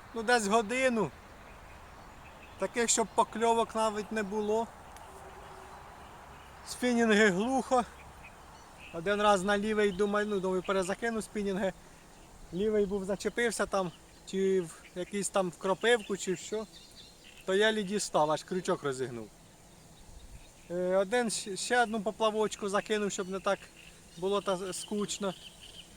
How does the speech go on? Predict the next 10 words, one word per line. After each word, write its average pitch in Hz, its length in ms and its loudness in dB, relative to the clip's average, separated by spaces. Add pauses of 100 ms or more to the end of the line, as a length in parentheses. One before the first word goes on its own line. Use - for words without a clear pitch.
(480)
Е, 175 340 0
поставив 202 760 2
на 185 720 2 (500)
малинове 190 720 2
тісто 226 600 -4 (260)
один 190 320 -2
крючок 202 440 -4 (200)
і 208 220 -4
один 190 400 0
крючок 185 460 -2